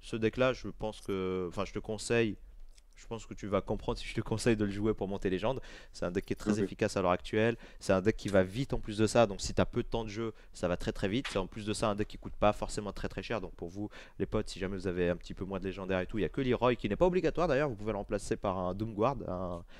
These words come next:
Speaker 1: garde funeste, gardien funeste, garde funeste, si jamais vous avez pas Leroy. Et, euh... et voilà, sinon globalement c'est, euh, c'est un deck assez agréable à jouer. Bon, euh, Samuel, un petit mot, un petit mot pour la fin, un petit mot aux abonnés, un petit, euh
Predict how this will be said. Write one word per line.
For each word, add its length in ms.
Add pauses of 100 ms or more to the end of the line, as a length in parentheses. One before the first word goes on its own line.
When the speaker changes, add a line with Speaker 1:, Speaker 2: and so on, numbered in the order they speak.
(480)
Speaker 1:
garde 240
funeste, 440
gardien 260
funeste, 400
garde 200
funeste, 440 (240)
si 140
jamais 180
vous 120
avez 100
pas 120
Leroy. 280
Et, 80 (500)
euh... 720 (460)
et 100
voilà, 300
sinon 300
globalement 500
c'est, 240
euh, 340 (800)
c'est 160
un 140
deck 160
assez 180
agréable 300
à 40
jouer. 200 (680)
Bon, 260 (220)
euh, 100
Samuel, 340
un 60
petit 160
mot, 300
un 160
petit 160
mot 80
pour 120
la 80
fin, 140
un 60
petit 120
mot 120
aux 100
abonnés, 320
un 60
petit, 260
euh 320